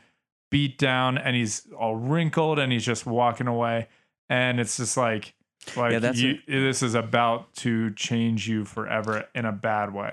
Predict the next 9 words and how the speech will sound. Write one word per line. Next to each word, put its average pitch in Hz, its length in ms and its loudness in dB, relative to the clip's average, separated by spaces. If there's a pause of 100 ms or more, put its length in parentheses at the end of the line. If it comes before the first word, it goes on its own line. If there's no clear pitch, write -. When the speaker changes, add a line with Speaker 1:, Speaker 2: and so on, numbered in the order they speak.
Speaker 2:
That 110 180 2
is 117 100 0
Speaker 1:
Yeah. 110 60 0
Speaker 2:
a - 20 0
straight 107 520 0
quote 92 420 0 (140)
from, 90 540 0
like, 101 180 -2
a, 92 140 0